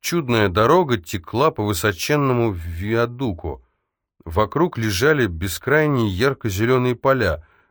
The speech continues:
но что-то во всем этом было неправильно, я даже сперва не понял, потом догадался.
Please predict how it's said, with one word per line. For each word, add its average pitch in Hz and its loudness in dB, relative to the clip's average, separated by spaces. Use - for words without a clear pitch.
но 85 -2
что-то 165 -6
во 139 2
всем 151 0
этом 143 0
было 135 -2
неправильно, 117 2
я 90 2
даже 90 -2
сперва 110 -2
не 120 0
понял, 87 -2
потом 107 -2
догадался. 87 -4